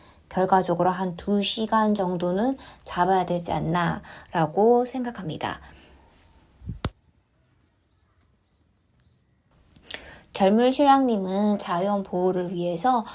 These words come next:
안에 어떤 휴지통도 구비되어 있지 않습니다. 네, 그리고 안에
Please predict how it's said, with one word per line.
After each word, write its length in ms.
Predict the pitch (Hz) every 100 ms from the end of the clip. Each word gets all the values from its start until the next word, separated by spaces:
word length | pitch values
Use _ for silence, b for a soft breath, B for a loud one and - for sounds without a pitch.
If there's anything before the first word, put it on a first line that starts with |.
| B B
안에 240 | - 175 185
어떤 520 | 170 170 196 196 202
휴지통도 920 | 254 277 285 - 202 196 220 277 302 B B B
구비되어 360 | - 202 202 190
있지 220 | 170 -
않습니다. 720 | - - - 208 175 185 214 _ b b b b _ -
네, 340 | 190 180 170 B B -
그리고 400 | 214 196 190 233
안에 600 | - 170 180 226 269